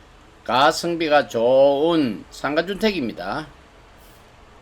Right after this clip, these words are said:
연면적입니다. 연면적은 사백오십칠점팔구 제곱미터로서 백삼십팔점오일 평이고,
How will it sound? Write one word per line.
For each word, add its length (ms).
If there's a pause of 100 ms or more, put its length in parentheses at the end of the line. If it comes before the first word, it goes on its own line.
(2250)
연면적입니다. 1400 (1000)
연면적은 720
사백오십칠점팔구 1600
제곱미터로서 800
백삼십팔점오일 2000
평이고, 760